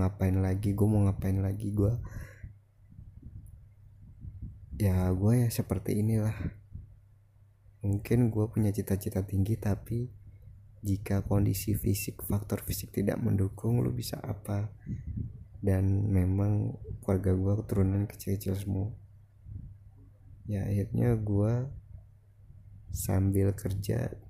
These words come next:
gua akhirnya mencoba untuk melakukan hal yang lain seperti membuat podcast ini, eh, terus membuat channel YouTube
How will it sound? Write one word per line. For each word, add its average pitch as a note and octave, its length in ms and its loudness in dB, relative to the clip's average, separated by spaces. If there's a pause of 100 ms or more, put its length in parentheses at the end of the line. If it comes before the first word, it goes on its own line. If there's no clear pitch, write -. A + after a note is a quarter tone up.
(280)
gua G#2 320 4
akhirnya G#2+ 560 4 (640)
mencoba G#2 480 6
untuk A2 240 0
melakukan G2+ 400 4
hal G2 160 4
yang F#2+ 240 4
lain F#2+ 160 2
seperti - 400 -4
membuat F#2+ 400 2
podcast - 400 -4
ini, A#2 400 2 (1200)
eh, F#2 320 0
terus - 240 -4
membuat F#2 560 4 (720)
channel F#2 360 4
YouTube F#2+ 400 2